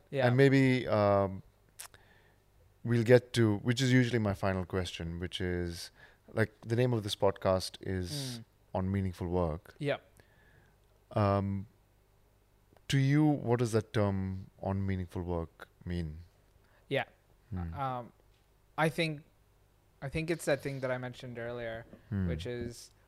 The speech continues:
Speaker 1: what's, how can you connect what's unique about you to something that the world needs?
Speaker 2: Mm-hmm.
Speaker 1: And I think that that's meaningful because you're, you're, you're serving a greater purpose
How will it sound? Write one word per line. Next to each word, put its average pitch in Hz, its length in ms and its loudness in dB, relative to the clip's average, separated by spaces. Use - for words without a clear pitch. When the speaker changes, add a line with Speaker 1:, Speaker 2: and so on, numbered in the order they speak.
Speaker 1:
what's, - 680 -6
how 139 260 -2
can 143 120 -10
you 139 100 -8
connect 131 380 -6
what's 127 220 -8
unique 127 340 -8
about 117 320 -6
you 151 320 -2
to 135 460 -4
something 127 540 -8
that 120 140 -6
the 120 100 -6
world 113 320 -8
needs? - 500 -18
Speaker 2:
Mm-hmm. 92 260 -2
Speaker 1:
And 123 100 -4
I 123 80 -4
think 131 200 -10
that 123 200 -10
that's 123 320 -6
meaningful 131 440 -6
because 123 580 -8
you're, 123 540 -6
you're, 131 380 -6
you're 135 160 -10
serving 139 640 -2
a 131 80 -8
greater 123 400 -8
purpose - 720 -10